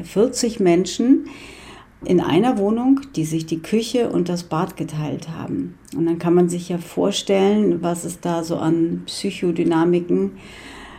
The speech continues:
äh, und Energien und, äh, in interessanten emotionalen Zuständen, was da so alles so passiert ist mit den Menschen. Also man konnte sich ja nicht aus dem Weg gehen und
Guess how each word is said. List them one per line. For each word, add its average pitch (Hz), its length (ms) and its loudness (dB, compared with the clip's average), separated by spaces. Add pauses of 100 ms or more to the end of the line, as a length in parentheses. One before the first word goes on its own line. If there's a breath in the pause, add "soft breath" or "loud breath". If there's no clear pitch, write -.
(140 loud breath)
äh, 180 320 2
und 175 240 4
Energien 190 920 4
und, 175 460 0
äh, 180 300 2
in 175 160 2
interessanten 185 1000 2 (160)
emotionalen 185 800 4
Zuständen, 185 680 0
was 180 140 -2
da 185 100 0
so 175 120 2
alles 175 220 0
so 180 100 -8
passiert 240 420 0
ist 156 180 -4
mit 160 140 0
den 147 160 0
Menschen. - 420 -4
Also 160 280 -6
man 175 300 -2
konnte 196 300 0
sich 180 240 -2
ja 180 80 0
nicht 180 340 2
aus 190 140 -2
dem 190 260 -4
Weg 160 280 2
gehen 156 640 2
und 151 500 -2